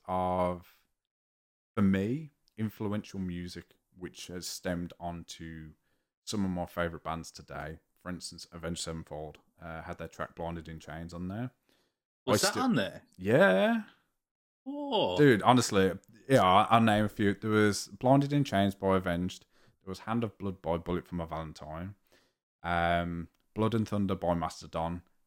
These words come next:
Speaker 1: Uh, Decadence by Disturbed. And, uh, some, like, uh, Skinny Man by Static X.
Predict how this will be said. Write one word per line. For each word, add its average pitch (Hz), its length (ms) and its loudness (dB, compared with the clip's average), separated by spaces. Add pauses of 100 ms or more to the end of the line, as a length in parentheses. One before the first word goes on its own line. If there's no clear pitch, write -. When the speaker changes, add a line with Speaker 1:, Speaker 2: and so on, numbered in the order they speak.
(140)
Speaker 1:
Uh, 85 460 2
Decadence 98 480 -4
by 87 220 0
Disturbed. 95 580 0 (100)
And, 87 640 -6 (500)
uh, 90 300 0
some, 127 280 -2 (260)
like, 110 240 4 (840)
uh, 98 180 0
Skinny 107 280 2
Man 101 180 4
by 90 120 0
Static - 420 -8
X. - 320 -12